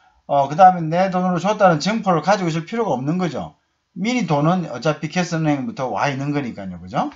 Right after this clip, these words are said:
어, 무슨 말씀인지 이해하시겠죠? 자, 그래서 이럴 때는 이제 환음을 발행하지 않습니다. 자, 그래서 이제 일단은 돈 주고 그다음 서류 주면 되고요. 그다음에 이제 개설 의뢰인, 의뢰-, 개설 은행은, 어, 다시 개설 의뢰인 불러가지고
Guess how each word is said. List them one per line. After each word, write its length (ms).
어, 180
무슨 300
말씀인지 520
이해하시겠죠? 920
자, 160
그래서 200
이럴 220
때는 260
이제 100
환음을 520
발행하지 420
않습니다. 840
자, 260
그래서 360
이제 300
일단은 720
돈 240
주고 280
그다음 200
서류 260
주면 280
되고요. 600
그다음에 280
이제 120
개설 300
의뢰인, 500
의뢰-, 400
개설 320
은행은, 540
어, 160
다시 320
개설 300
의뢰인 360
불러가지고 1040